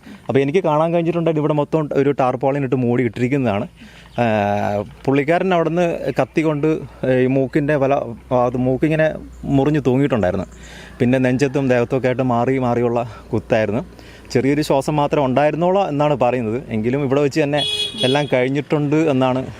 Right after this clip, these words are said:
ആ, കൂടെ ഉണ്ടായിരുന്ന ആൾക്കാർ പറയുന്നത്. അപ്പം മറ്റൊരു കാര്യം,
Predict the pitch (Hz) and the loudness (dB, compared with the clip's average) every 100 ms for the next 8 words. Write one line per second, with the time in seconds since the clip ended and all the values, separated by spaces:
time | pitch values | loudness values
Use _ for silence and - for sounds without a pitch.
0 | - 123 113 110 107 120 120 113 120 123 | -4 0 2 0 0 0 0 2 0 0
1 | 123 104 123 117 104 165 170 117 104 98 | -2 0 0 -2 -4 -6 -2 0 0 -2
2 | - - 110 113 110 151 147 151 151 | -6 -6 -2 0 2 2 2 2 2